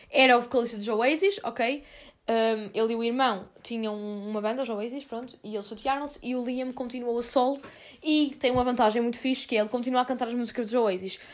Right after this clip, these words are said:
Mas a parte dos concertos, já vou falar melhor do, do feedback que tenho de cada um, de cada concerto. Mas para dizer que, obviamente, o Liam Gallagher ia encher o recinto, ou ia começar o, o recinto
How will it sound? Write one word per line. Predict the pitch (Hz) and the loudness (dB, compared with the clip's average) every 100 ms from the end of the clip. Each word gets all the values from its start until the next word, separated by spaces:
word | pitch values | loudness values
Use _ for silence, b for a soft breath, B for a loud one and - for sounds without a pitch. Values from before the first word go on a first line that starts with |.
| B | B
Mas | 269 330 285 - | 4 4 4 4
a | 269 | 4
parte | 294 330 339 | 6 6 4
dos | - | 4
concertos, | 302 294 294 277 - - | 4 4 2 0 -2 0
já | 254 254 254 | 8 10 10
vou | 233 240 226 - 214 | 6 4 4 2 -4
falar | - - 254 233 | -6 -2 2 2
melhor | 233 226 | 4 2
do, | 220 233 | 0 -6
do | - | -8
feedback | 214 226 214 220 | -8 -2 0 0
que | - | 0
tenho | 233 220 | -4 -2
de | 214 | -2
cada | 214 202 | -2 -2
um, | 196 | -8
de | - | -4
cada | - 220 | -4 -2
concerto. | 202 - - - B B B | -4 -6 -12 -16 B B B
Mas | 330 370 | 4 4
para | 392 | 6
dizer | 294 214 | 6 4
que, | 202 320 247 - | 4 0 0 2
obviamente, | 294 330 254 226 | 6 8 6 0
o | |
Liam | 240 240 | 2 2
Gallagher | 247 262 269 285 285 | 4 4 8 6 6
ia | 277 311 | 4 4
encher | 302 - 294 | 4 2 0
o | |
recinto, | 294 - 302 302 294 | 2 2 2 2 2
ou | 240 | 2
ia | 240 | -2
começar | 247 240 262 247 | -2 0 2 2
o, | 240 247 247 | 0 -2 -2
o | 240 240 240 | -4 -4 -4
recinto | - 254 226 - | -2 -2 -4 -8